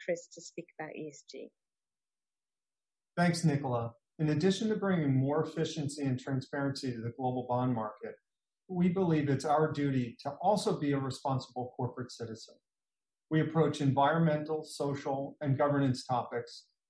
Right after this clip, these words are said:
Speaker 2: or E S G, on both a corporate and commercial level. Our four pillars of corporate citizenship guide our thinking and have helped shape our commitment to these important topics,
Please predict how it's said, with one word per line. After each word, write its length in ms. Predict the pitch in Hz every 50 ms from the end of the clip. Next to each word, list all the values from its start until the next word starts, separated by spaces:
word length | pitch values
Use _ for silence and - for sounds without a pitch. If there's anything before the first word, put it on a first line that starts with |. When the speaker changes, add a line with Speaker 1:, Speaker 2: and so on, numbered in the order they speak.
| _ _
Speaker 2:
or 220 | 151 151 151 151
E 140 | 147 139 135
S 140 | 131 - -
G, 440 | - - 127 123 117 113 110 107 - _ _ _ _ _ _
on 140 | - 147 139
both 180 | 156 156 151 143
a 60 | -
corporate 540 | - - - 190 190 185 190 185 180 - - - _
and 180 | 156 135 131 131
commercial 460 | 135 131 123 123 120 - 123 117 117
level. 360 | 113 110 - - - - - _ _ _ _ _ _ _ _ _ _ _ _ -
Our 200 | 147 139 - - - -
four 240 | 202 202 226 233 -
pillars 480 | - 185 202 170 151 131 120 113 -
of 120 | 131 120 - _ -
corporate 380 | 160 156 - 156 151 - - - _ _ _ _
citizenship 880 | - - - 175 156 147 131 - - 131 123 - - - 120 110 - - _ _ _ _ _ _ _ _ _ -
guide 280 | 151 151 156 165 165
our 160 | 185 185 175
thinking 560 | - - 160 143 135 - 123 117 113 117 117 - _ _ _ _ _ _ _ -
and 100 | 151 156
have 140 | 143 -
helped 340 | - - 175 185 185 - -
shape 340 | - - 180 165 143 - - - -
our 120 | 147 143
commitment 480 | 147 - 156 143 143 143 143 139 131 -
to 100 | - 135
these 220 | 127 131 123 123
important 440 | 127 123 - - 135 127 - 127 123
topics, 580 | - 113 110 107 - - _ - - - -